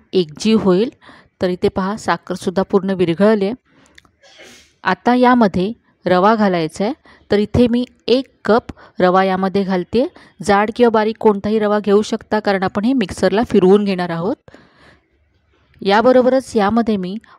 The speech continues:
पाव कप मैदा घालते. मैदा इथे पूर्णपणे ऑप्शनल आहे, पण इथे मैद्यामुळे केक छान बाइंडिंग येते केकला आणि जो रवा केक आपला, अ, कुस्करल्यासारखा होतो,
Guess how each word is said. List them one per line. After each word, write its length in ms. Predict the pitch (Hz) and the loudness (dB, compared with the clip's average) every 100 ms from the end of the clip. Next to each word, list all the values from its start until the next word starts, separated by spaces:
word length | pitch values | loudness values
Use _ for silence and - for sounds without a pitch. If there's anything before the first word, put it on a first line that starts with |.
| _ - | _ -2
पाव 240 | 208 240 | 2 2
कप 320 | 247 - 202 254 - _ _ _ _ _ | 0 -2 -2 -4 -10 _ _ _ _ _
मैदा 360 | 196 180 170 220 | -6 -4 -2 -2
घालते. 400 | 226 214 214 240 - _ _ _ _ 208 | 0 0 0 -4 -6 _ _ _ _ -6
मैदा 340 | 208 202 233 | -4 0 2
इथे 220 | 247 - | 0 -2
पूर्णपणे 580 | 254 240 220 226 233 240 | 2 4 4 2 0 -2
ऑप्शनल 520 | - 185 - 214 226 | 0 -2 -2 -4 -2
आहे, 260 | 196 175 196 _ _ - | -2 -4 -8 _ _ -8
पण 100 | 214 | -6
इथे 440 | 220 214 233 285 _ _ - | -6 -4 -6 -6 _ _ -6
मैद्यामुळे 640 | 202 185 240 233 190 208 - _ _ _ _ _ _ _ _ _ - | -2 2 2 2 -2 -6 -10 _ _ _ _ _ _ _ _ _ -4
केक 300 | 220 208 - - _ _ | -2 -2 -6 -20 _ _
छान 360 | - 208 208 226 - _ _ _ _ _ - | -6 -2 0 -2 -10 _ _ _ _ _ -12
बाइंडिंग 500 | 170 175 180 208 240 | -6 -4 -2 -2 0
येते 220 | 233 208 | 0 0
केकला 380 | 196 170 165 185 - _ _ - | 0 -4 -6 -8 -10 _ _ -10
आणि 240 | 175 180 | -8 -8
जो 160 | 175 196 _ - | -6 -6 _ -6
रवा 320 | 185 175 180 | -2 0 0
केक 240 | - 208 | -2 -6
आपला, 320 | 190 - 185 196 _ _ _ - | -8 -8 -8 -10 _ _ _ -16
अ, 80 | 170 | -12
कुस्करल्यासारखा 880 | - 190 - 220 233 247 233 220 | -8 -8 -6 -2 -2 -2 -2 -2
होतो, 340 | 214 180 175 | -4 -4 -6